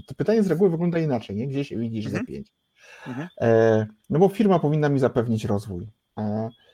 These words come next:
Speaker 1: i to jest strasznie niebezpieczne oddawanie swojego rozwoju w cudze ręce.
Speaker 2: Tak,
Speaker 1: Nie?
Speaker 2: zdecydowanie.
Speaker 1: E, więc wydaje mi się, że naprawdę bardzo dużo przyzwoite-, przyzwoitego kontentu, e,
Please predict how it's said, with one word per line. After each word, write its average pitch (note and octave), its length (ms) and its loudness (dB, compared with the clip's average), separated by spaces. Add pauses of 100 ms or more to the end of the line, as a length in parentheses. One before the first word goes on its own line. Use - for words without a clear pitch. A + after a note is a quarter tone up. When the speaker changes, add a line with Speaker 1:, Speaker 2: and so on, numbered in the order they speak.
(140)
Speaker 1:
i C#3+ 60 -8
to G3 100 2
jest G3 180 -4
strasznie G3+ 460 -2
niebezpieczne D#3+ 520 0
oddawanie C#3+ 460 0
swojego C#3 400 0
rozwoju B2 680 0 (680)
w - 60 -20
cudze E3 280 0
ręce. A2+ 380 -2 (1400)
Speaker 2:
Tak, A2 160 0
Speaker 1:
Nie? F#3+ 40 -2
Speaker 2:
zdecydowanie. A2 640 -4 (760)
Speaker 1:
E, A#2+ 540 6
więc C3 420 0
wydaje C#3 560 2
mi D#3 120 0
się, D3 200 0
że C3+ 380 2 (460)
naprawdę E3 500 2
bardzo C#3+ 220 2
dużo C3+ 200 -2
przyzwoite-, B2+ 540 -2
przyzwoitego C3 580 -2
kontentu, A#2+ 840 -4
e, A2 720 -4